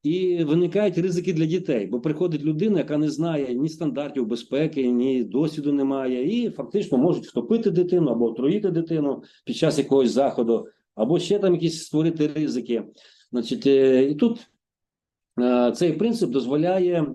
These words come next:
на рах-, за рахунок комп'ютерних оцих моделювання, за рахунок комп'ютера і систем управління компенсувати оцей не-, недолік, ці ризики. Значить, е,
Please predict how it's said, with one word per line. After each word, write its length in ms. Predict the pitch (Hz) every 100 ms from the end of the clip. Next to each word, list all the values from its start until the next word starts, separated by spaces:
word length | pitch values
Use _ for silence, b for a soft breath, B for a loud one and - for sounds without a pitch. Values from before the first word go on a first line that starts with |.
| 135 120 117
на 140 | 135
рах-, 260 | 147 135 127
за 180 | 104 147
рахунок 640 | 156 165 151 127 - 123
комп'ютерних 680 | 139 135 139 135 120 117 123
оцих 260 | 117 117
моделювання, 640 | 120 120 135 160 226 226 185
за 140 | 113
рахунок 440 | 127 120 143 127 117
комп'ютера 600 | 131 165 - 202 185 180 b b b -
і 100 | 131
систем 320 | 135 - 143
управління 560 | 117 135 147 196 190 160
компенсувати 720 | 143 131 131 143 151 175 143
оцей 260 | 117 147
не-, 500 | 135 131 107 117 113
недолік, 500 | 117 127 113 87 82
ці 160 | - 131
ризики. 480 | 123 92 90 98 85 78 B B B B B B _
Значить, 440 | 120 113 117 113
е, 300 | 131 123 120